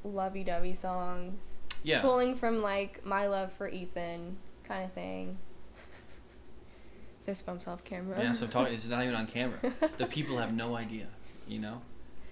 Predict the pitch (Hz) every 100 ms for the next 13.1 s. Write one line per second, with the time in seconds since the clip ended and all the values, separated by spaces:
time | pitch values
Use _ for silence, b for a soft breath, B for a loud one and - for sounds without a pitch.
0 | B B - 120 120 - 113 113 98 69
1 | - - - - - - - - - -
2 | - - B B B B B B - -
3 | 165 147 147 165 160 156 135 - - -
4 | - - 131 139 143 135 127 117 - 170
5 | 160 123 117 107 120 117 147 135 120 113
6 | - - 123 135 - - 127 117 107 -
7 | - - - - - - 123 131 131 127
8 | 131 120 127 120 110 120 113 107 92 113
9 | 113 113 110 - 110 110 104 104 101 101
10 | - - 110 107 104 104 123 147 139 107
11 | - - - - 113 113 - 143 127 135
12 | 135 131 135 135 - 110 104 73 69 58
13 | -